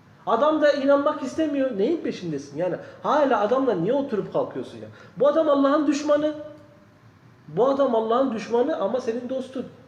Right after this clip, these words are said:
Olabilir mi? Olamaz. Evet. Devamında Evzai diyor ki kardeşler, dikkat edin buraya, Evzai'nin bu sözü. Bir adam gelip İmam Evzai'ye diyor ki, "Ben," diyor, "hem sünnet ehliyim,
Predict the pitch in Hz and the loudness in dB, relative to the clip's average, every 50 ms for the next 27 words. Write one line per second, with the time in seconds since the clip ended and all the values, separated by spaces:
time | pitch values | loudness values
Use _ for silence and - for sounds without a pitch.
0 | - - _ - 156 185 214 214 233 254 330 330 302 285 302 294 - - 139 123 | -20 -16 _ -4 0 0 0 0 0 0 0 0 0 -2 -2 -6 -6 -8 -6 -2
1 | 123 117 107 101 - - - - - - - - _ - _ - - - - - | -2 -2 -4 -6 -12 -16 -18 -20 -20 -20 -20 -20 _ -20 _ -20 -20 -20 -20 -20
2 | _ - - 143 127 117 - - - - - - - - - - - 226 277 302 | _ -10 -6 -4 -4 -4 -4 -8 -16 -20 -20 -20 -20 -20 -8 -2 2 2 4 4
3 | 294 285 269 247 226 226 226 220 214 208 208 190 220 233 247 262 214 269 294 - | 2 2 0 0 -2 -2 -2 -2 -2 -2 0 0 0 0 0 0 -2 -2 -4 -4
4 | - 240 185 190 185 165 165 170 165 - 180 185 185 - - 165 165 - 208 202 | -4 -4 -2 -2 -2 -2 -2 -6 -4 -4 -4 -4 -4 -4 -6 -4 -2 0 -2 0
5 | 196 180 160 156 147 139 135 135 139 143 151 156 - 151 156 156 151 151 160 160 | 0 0 -2 -2 -2 -2 -2 0 0 0 0 0 0 0 0 0 2 2 0 2
6 | 160 170 180 170 170 170 - 165 143 139 170 175 - - - - - - - - | 2 0 -2 -4 -6 -4 -2 -2 -2 -2 -4 -6 -6 -10 -20 -20 -20 -20 -20 -20
7 | - - - - _ - 165 269 311 269 247 277 277 269 233 254 277 277 269 240 | -20 -20 -20 -20 _ -4 0 0 2 2 2 2 0 0 -2 -4 -6 -6 -8 -6
8 | 233 247 262 254 247 233 220 202 214 226 226 233 262 269 - 302 294 - - 220 | -4 -2 -2 0 0 0 0 0 0 2 2 2 2 2 0 0 -2 0 -2 -4
9 | 175 165 170 269 302 294 285 247 214 214 196 185 262 302 277 - - 233 208 262 | -4 -2 0 0 2 2 0 0 0 0 0 2 0 -2 -2 -2 -8 -6 -4 -4
10 | 302 277 320 294 277 277 294 294 302 285 277 - | -2 0 0 2 2 2 2 2 0 -2 -6 -10